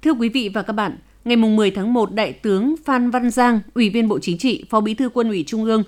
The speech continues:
Bộ trưởng Bộ Quốc phòng đến thăm kiểm tra công tác sẵn sàng chiến đấu lực lượng vũ trang tỉnh Yên Bái. Tiếp đoàn có đồng chí Trần Huy Tuấn, Bí thư Tỉnh ủy, Bí thư Đảng ủy Quân sự tỉnh, đồng chí Tạ Văn Long, Phó Bí thư Thường trực Tỉnh ủy, Chủ tịch Hội đồng Nhân dân tỉnh, đồng chí Nguyễn Tuấn Anh, Phó Bí thư Tỉnh ủy, Chủ tịch Ủy ban Nhân dân tỉnh,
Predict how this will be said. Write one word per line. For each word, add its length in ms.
Bộ 140
trưởng 300
Bộ 180
Quốc 160
phòng 240
đến 240
thăm 240
kiểm 220
tra 120
công 180
tác 200
sẵn 200
sàng 200
chiến 220
đấu 340
lực 220
lượng 240
vũ 180
trang 260
tỉnh 160
Yên 160
Bái. 240
Tiếp 160
đoàn 300
có 100
đồng 200
chí 140
Trần 200
Huy 120
Tuấn, 280
Bí 120
thư 120
Tỉnh 200
ủy, 280
Bí 120
thư 140
Đảng 200
ủy 240
Quân 120
sự 160
tỉnh, 260
đồng 180
chí 200
Tạ 160
Văn 220
Long, 180
Phó 160
Bí 160
thư 120
Thường 160
trực 160
Tỉnh 140
ủy, 260
Chủ 100
tịch 160
Hội 100
đồng 180
Nhân 100
dân 180
tỉnh, 200
đồng 180
chí 160
Nguyễn 240
Tuấn 240
Anh, 300
Phó 140
Bí 140
thư 120
Tỉnh 200
ủy, 240
Chủ 100
tịch 180
Ủy 200
ban 180
Nhân 100
dân 180
tỉnh, 200